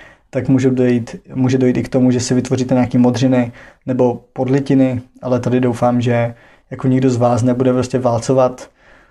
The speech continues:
a, já nevím, lítko, hm, padesát minut, jo. Že prostě, že za-,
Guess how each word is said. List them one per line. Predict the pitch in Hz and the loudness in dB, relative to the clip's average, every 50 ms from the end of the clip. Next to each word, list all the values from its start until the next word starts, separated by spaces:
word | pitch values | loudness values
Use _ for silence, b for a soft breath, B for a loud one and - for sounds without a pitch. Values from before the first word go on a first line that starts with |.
| b b - | b b -10
a, | - 131 120 117 117 120 | -8 -4 -4 -2 -2 0
já | 120 123 123 | 0 0 0
nevím, | 127 127 127 123 123 123 127 - | 2 2 2 2 0 0 -2 0
lítko, | 127 131 127 127 127 - - 139 123 123 127 123 117 117 - _ _ - | 0 0 0 -2 -4 -2 0 2 4 4 2 2 0 -6 -12 _ _ -16
hm, | 143 131 127 127 120 113 - _ _ | -12 -8 -6 -6 -6 -6 -10 _ _
padesát | - 135 123 - - - | -6 -6 -4 -2 -2 0
minut, | 123 123 127 123 123 117 113 - - - | 0 0 0 0 -2 -4 -6 -8 -12 -10
jo. | - 123 120 123 123 127 B B B B B B B _ | -6 -4 -4 -4 -4 -6 B B B B B B B _
Že | - 127 123 120 117 113 117 113 110 - _ _ _ _ _ _ - - _ - - - - - _ _ - - - B B B B B B - | -8 -4 -2 -2 -2 -2 -2 -4 -8 -12 _ _ _ _ _ _ -20 -20 _ -14 -14 -14 -14 -16 _ _ -20 -20 -20 B B B B B B -4
prostě, | 139 135 131 - - 143 139 135 135 135 - - - - - - - - B B B B B B B B B B _ _ - _ _ - | -2 -2 -2 -2 0 0 2 2 2 0 -2 -4 -8 -10 -12 -16 -18 -20 B B B B B B B B B B _ _ -20 _ _ -6
že | 160 127 143 135 | -2 0 2 2
za-, | 135 135 131 | 2 2 0